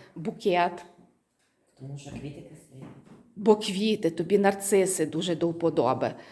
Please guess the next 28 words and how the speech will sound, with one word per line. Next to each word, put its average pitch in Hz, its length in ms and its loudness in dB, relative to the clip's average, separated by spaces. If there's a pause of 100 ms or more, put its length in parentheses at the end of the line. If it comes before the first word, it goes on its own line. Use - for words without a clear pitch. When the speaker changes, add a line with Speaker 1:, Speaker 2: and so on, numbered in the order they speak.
(420)
Speaker 1:
А 185 200 2 (420)
конкретно 214 600 0
букет. 165 680 0 (500)
От 185 120 -8
ти 277 120 8
міг 233 280 4
десь 190 280 2
там 196 180 4
якимось 180 440 0
кущем 185 580 0
зобразити, 165 640 -2
а 165 100 -10
оце 147 320 -6
букет. 156 520 -6 (1160)
Я-, - 180 4
які 202 280 4
в 202 80 2
тебе 226 260 6
асоціації 180 920 0
викликає? 170 840 0 (380)
Бо 180 460 4 (240)
букети 240 840 4 (200)
ваблять 196 600 0
око, 233 520 6
вони 180 200 -2
скрізь, 190 680 -2
вони 143 220 -6
десь - 380 -6